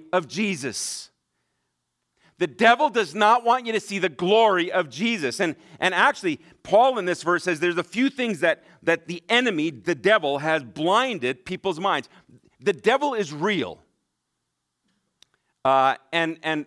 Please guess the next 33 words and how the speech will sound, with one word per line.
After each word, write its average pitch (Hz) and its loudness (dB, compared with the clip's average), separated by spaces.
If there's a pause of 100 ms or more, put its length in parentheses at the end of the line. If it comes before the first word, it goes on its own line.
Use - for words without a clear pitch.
w-, 139 -14
w-, 135 -10
I'm 143 0
not 165 0
gonna 190 -2
take - -6
time 185 0
to, 143 -2 (420)
to, 139 0
um, 117 0 (260)
prove 202 -4
that 190 2
from 180 -4
the 170 0
Word 175 0
of 156 -4
God, 123 2
but 151 -6
let 147 0
me 208 -10
just 202 -8
say 247 -2
to 143 -14
you, 117 -4 (480)
unequ-, 214 -2 (100)
unequivocally, 208 -2
biblically, 151 -2
the 143 -4
devil 170 2
is 170 -2
a 147 0
real 139 -2
being. 120 -6